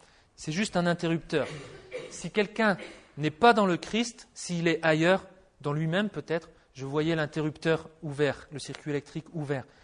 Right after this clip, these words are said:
La communication ne passe pas, le lien n'est pas là, il n'y a rien qui se passe, la création nouvelle n'est pas là.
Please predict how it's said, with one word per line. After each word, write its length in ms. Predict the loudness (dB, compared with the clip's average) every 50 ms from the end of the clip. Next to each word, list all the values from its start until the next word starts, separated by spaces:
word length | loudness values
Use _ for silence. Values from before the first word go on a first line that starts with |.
| -20 -20 _ _ _
La 100 | -6 -2
communication 720 | 0 2 2 4 2 2 0 -2 -4 -4 -2 -2 -2 0
ne 80 | 0 -2
passe 300 | 4 4 4 4 4 -4
pas, 320 | 0 2 2 2 2 -2 -18 -20 -20 _ _ _ -4
le 100 | -4 -2
lien 220 | 2 2 2 4
n'est 100 | 4 2
pas 160 | 2 2 4 4
là, 180 | 4 4 0 -2 -18 -20 -20 _ _
il 160 | -2 0 2
n'y 100 | 4 6
a 120 | 6 6 6 4 -16 -20 -20 _ _ -16
rien 300 | -8 0 2 2 2 2
qui 140 | 0 -6
se 80 | -16 -8
passe, 260 | -6 -6 -6 -6 -10 -20 _
la 100 | -8 -8
création 480 | -8 -4 -2 -2 -2 -2 -6 -8 -6 -4
nouvelle 440 | -4 -4 -2 0 0 0 0 -2 -6
n'est 100 | -10 -12
pas 180 | -8 -4 -4 -4
là. 140 | -4 -4